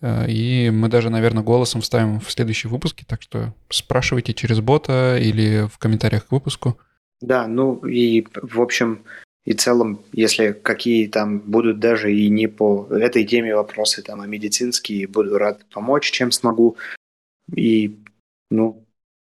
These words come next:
Speaker 2: буду появляться, насколько это возможно, эм, и отвечать на вопросы, и рассказывать что-то интересное по м-, по мере надобности.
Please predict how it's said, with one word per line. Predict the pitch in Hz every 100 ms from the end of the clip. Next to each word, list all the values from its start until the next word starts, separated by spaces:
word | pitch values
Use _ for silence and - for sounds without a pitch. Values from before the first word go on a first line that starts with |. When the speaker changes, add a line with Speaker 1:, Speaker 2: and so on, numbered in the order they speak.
| _ -
Speaker 2:
буду | 139 147
появляться, | 120 113 110 127 - 131 123 _ _ _ -
насколько | 101 - 113 110
это | 104
возможно, | 104 101 113 123 123 113 - - - _ _ _ -
эм, | 143 113 104 101 101 -
и | 127 110 107 104 101 98
отвечать | - 107 110 113 107
на | 107
вопросы, | 101 127 139 - 117 -
и | - 123 107 110
рассказывать | 110 101 - 113 110
что-то | 104 117 104
интересное | 110 104 113 139 - 131 120 - _ _ _ _ _ _ _ _
по | - 107 104
м-, | 104 107 - - _ _ _ _ _ _ _
по | 120
мере | 120 117 113
надобности. | 113 110 101 104 - 101